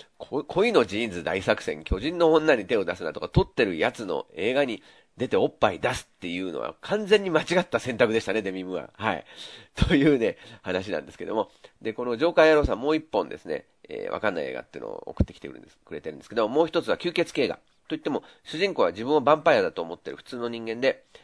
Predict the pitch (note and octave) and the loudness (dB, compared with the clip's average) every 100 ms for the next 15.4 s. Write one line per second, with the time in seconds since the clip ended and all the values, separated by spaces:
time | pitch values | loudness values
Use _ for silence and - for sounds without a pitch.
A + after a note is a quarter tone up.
0 | _ - G#2 A2+ D3+ E3+ E3+ D#3+ D3+ F3 | _ -8 -4 0 4 4 4 4 2 -2
1 | D3 F#2+ G#2+ A2 A2 A2 G2 B2 - G#2 | -8 -6 -4 -4 -2 0 0 -2 -6 -4
2 | F2 D#2+ D2+ F#2+ A#2+ G#2+ - D2+ - C#3+ | -4 -6 -8 -6 -4 -4 -6 -12 -6 -6
3 | G#2 - _ - - - - B2+ D#3 - | -6 -8 _ -20 -20 -20 -10 -6 -4 0
4 | E3+ E3 D#3 E3 E3 C#3+ F#2+ G2+ E2+ D#2 | 2 2 -2 0 2 4 2 -2 -8 -8
5 | C#2+ F2 A#2+ - _ _ _ - E2 D#2 | -8 -2 -2 -4 _ _ _ -10 -8 -8
6 | - D3+ D#3+ D#3 D3+ A2 A2+ F3+ - F#2 | -8 -8 -6 -6 -4 -2 -2 -2 -2 -6
7 | F#2 F2+ - F2+ D2 F#2 _ _ - F#3 | -8 -12 -12 -6 -4 -4 _ _ 0 2
8 | G#3 F3+ C#3+ F2+ - G2+ G2 A#2 A#2+ G2 | 2 2 0 -2 -6 -4 -2 2 0 0
9 | A2+ - _ _ G#2 C3 D#3+ D#3 B2+ F#2+ | -2 -4 _ _ -4 2 4 4 2 -4
10 | D#2 C#2+ C3+ D#3+ B2+ - C2 - _ _ | -10 -8 -4 0 0 -2 -12 -14 _ _
11 | - - G#2+ A#2 E3 F#3+ A2 D#2 E2+ E2+ | -10 -2 -2 -2 -4 -2 -2 -4 -6 -8
12 | E2+ - - B1 G1+ - - _ _ _ | -8 -10 -14 -14 -14 -16 -20 _ _ _
13 | _ _ _ - E3 F#3 F#3 F3+ B2+ F#2 | _ _ _ -2 0 2 0 0 -2 -4
14 | - D3 F3 A#2+ C#3+ E3 F#3+ F3 A#2 - | -4 0 0 0 -4 -2 0 0 -2 -6
15 | F2+ E2+ F2+ | -10 -6 -6